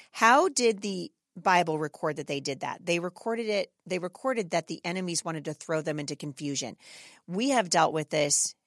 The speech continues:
at our ministry. We have dealt with this in the campaign. We have dealt with, Jay and I have dealt with this over the years, the spirit of confusion. We know that God is not the author of confusion. He is the author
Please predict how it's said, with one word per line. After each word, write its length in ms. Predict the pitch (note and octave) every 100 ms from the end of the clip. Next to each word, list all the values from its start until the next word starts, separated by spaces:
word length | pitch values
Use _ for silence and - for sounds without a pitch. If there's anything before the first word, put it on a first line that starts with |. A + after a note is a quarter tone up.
| _ D#3+
at 140 | C#3
our 140 | C#3+
ministry. 500 | D3+ A3 B3+ - B3
We 160 | G3+ F#3+
have 140 | E3
dealt 200 | D3+ D#3
with 140 | D3 D3
this 300 | D3+ D3 -
in 180 | - D#3
the 80 |
campaign. 640 | D3+ D#3+ C#3 D3 A3+ A3 G#3+
We 100 | F3
have 120 | D3+
dealt 180 | C#3+ D#3
with, 120 | D3+
Jay 140 | F3+ E3
and 60 |
I 60 | D3+
have 80 | C#3+
dealt 160 | C#3
with 80 | C#3+
this 140 | -
over 180 | - D3
the 100 | D3
years, 240 | E3+ G3+ D#3
the 60 |
spirit 340 | D3 - F3 E3
of 60 |
confusion. 460 | E3 D#3+ A#3 G#3 E3+
We 80 | D#3+
know 140 | E3+
that 200 | D#3+ D#3
God 220 | D#3 E3
is 100 | F3
not 380 | E3+ F3 G#3 -
the 140 | E3
author 220 | C#3+ C3 C3
of 120 | -
confusion. 480 | C3+ B2 C3 C#3+ D3
He 160 | E3
is 80 | E3
the 160 | D#3+ -
author 340 | C#3 C3+ C#3